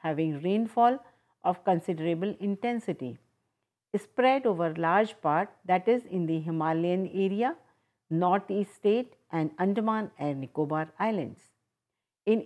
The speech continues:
areas where rainfall is scanty and for a short duration, this technique will induce surface runoff, which can then be stored. So, this is rainwater storage,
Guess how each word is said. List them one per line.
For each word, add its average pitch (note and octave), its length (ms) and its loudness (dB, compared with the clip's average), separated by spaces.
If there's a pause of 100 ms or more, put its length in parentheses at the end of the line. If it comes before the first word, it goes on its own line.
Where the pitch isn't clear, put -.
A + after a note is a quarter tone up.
areas A#3 560 4
where F#3 260 2
rainfall G3+ 500 2
is E3 220 0
scanty E3+ 720 -4 (160)
and D4 240 0
for F#3+ 180 2
a F3 80 0
short F#3 380 0
duration, D#3+ 580 -4 (460)
this D4+ 320 2
technique E3+ 540 -2
will E3+ 100 -2
induce E3 440 0 (500)
surface B3+ 400 2
runoff, D#3+ 480 -2 (480)
which D4 520 -2
can E3 360 -2 (280)
then D#3+ 280 0
be A#3 120 -2
stored. - 540 -4 (2000)
So, E3+ 60 -2
this G#3 260 -2
is G#3+ 160 0 (220)
rainwater F3 640 0
storage, F#3 560 -2